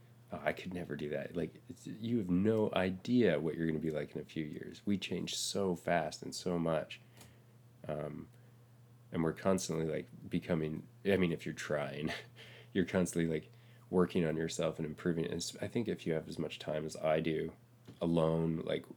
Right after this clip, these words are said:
you know, working on these films or sitting up in my apartment, just like, "Well, everybody else is working." and I'm like,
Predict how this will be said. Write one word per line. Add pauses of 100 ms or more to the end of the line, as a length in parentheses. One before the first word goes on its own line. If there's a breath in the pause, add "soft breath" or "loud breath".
(420)
you
know,
working
on
these
films
or
sitting
up
in
my
apartment,
just
like, (720 soft breath)
"Well,
everybody
else
is
working." (380)
and
I'm
like,